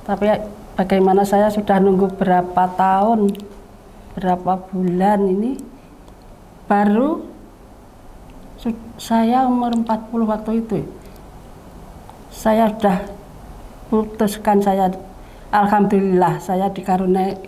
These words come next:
karunia ini. Apa adanya ta-, saya terima, Mas, gitu. Apa adanya saya terima.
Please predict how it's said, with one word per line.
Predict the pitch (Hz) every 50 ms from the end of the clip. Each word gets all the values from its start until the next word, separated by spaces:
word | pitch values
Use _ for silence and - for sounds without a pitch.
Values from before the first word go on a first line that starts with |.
| - - -
karunia | - - 202 208 202 196 202 190 190 185 190
ini. | 185 175 185 196 196 226 269 - - - - - - - - - - - - - - - - - - - - - - - - - - - - - - - - - - - - - - -
Apa | - - 220 240 233 - - 214 214
adanya | - 220 208 208 220 240 254 262 262 - - - - -
ta-, | - 226 202 196 196
saya | - - 220 220 226 220
terima, | 226 214 214 208 214 202
Mas, | 185 196 180 165 175 - - - - - - - - - - -
gitu. | - 156 165 165 143 117 - - 190 180 - - - - - - - - - -
Apa | - 220 220 220 - -
adanya | 214 208 196 190 202 208 208
saya | 202 208 196 196 202
terima. | 196 196 196 196 196 202 196 202 226 262 330 370